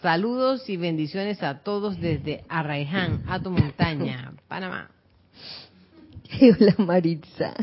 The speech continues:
Speaker 1: "Muy buenas noches, Kira y hermanos. Bendiciones de luz y amor desde Miami, Florida. Charity
Speaker 2: Charity
Speaker 1: del
Speaker 2: del
Speaker 1: Soc."
Speaker 2: Soc. <laughs>
Speaker 1: Lisa,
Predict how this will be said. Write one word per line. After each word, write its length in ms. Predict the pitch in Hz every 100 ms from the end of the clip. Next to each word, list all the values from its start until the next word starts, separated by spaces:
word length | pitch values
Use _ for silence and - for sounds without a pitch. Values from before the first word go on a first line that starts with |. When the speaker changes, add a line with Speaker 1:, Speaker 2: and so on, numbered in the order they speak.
| 226 185
Speaker 1:
"Muy 200 | 202 240
buenas 300 | 233 233 214
noches, 320 | 220 214 220 -
Kira 300 | 220 226 226
y 100 | 202
hermanos. 720 | 175 170 185 196 220 233 - 180
Bendiciones 760 | 175 160 160 180 185 196 190
de 140 | 165 160
luz 340 | 202 254 240 -
y 140 | 185
amor 500 | 165 160 214 226 208
desde 440 | 180 180 156 156 156
Miami, 600 | 147 147 175 214 226 214
Florida. 800 | - 160 170 196 156 127 117 - _ _ -
Charity 320 | 208 208 214
Speaker 2:
Charity 220 | 185 196
Speaker 1:
del 160 | 170 208
Speaker 2:
del 160 | 147 139
Speaker 1:
Soc." 80 |
Speaker 2:
Soc. 180 | 135 131 - -
<laughs> 880 | 131 175 220 220 - - - - 453 _ _ _ _ - - - - _ -
Speaker 1:
Lisa, 720 | 170 247 285 - 165 127 123